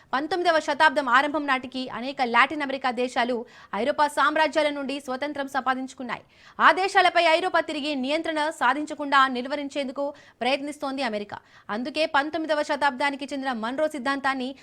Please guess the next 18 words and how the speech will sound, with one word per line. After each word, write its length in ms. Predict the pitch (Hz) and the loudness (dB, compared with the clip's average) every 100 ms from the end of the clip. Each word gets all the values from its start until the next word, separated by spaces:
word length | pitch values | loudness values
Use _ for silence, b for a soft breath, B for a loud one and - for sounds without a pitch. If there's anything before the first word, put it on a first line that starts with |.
| B B | B B
తన 120 | 359 | 2
విదేశాంగ 540 | 330 285 349 359 339 339 | 2 2 0 2 2 2
విధానంలో 500 | 302 320 311 294 294 | 2 0 0 0 0
మళ్లీ 320 | 247 220 294 | 0 -4 -4
తెరపైకి 380 | 320 294 285 285 | -2 -2 -2 -4
తెచ్చారు 220 | 269 269 | -8 -2
డొనాల్డ్ 560 | 254 247 214 226 254 240 | 0 0 -4 -2 -2 -2
ట్రంప్. 180 | 196 - B B B | -10 -12 B B B
దానికి 380 | 226 262 277 294 | 2 2 0 -2
డాన్ 320 | 226 262 320 | 6 6 6
రో 100 | 330 | 0
సిద్ధాంతంగా 580 | 330 269 311 302 294 294 | -2 -2 -2 -2 0 0
పేరు 180 | 285 | 0
పెట్టారు. 280 | 269 254 202 | -4 -6 -4
దీనికి 160 | 370 359 | -2 -2
సంబంధించి 420 | 330 339 339 349 | -2 -4 -2 -2
మరింత 260 | 302 320 302 | -2 -2 -2
విశ్లేషణను 680 | 277 294 320 302 302 269 | -4 -6 -6 -4 -4 -4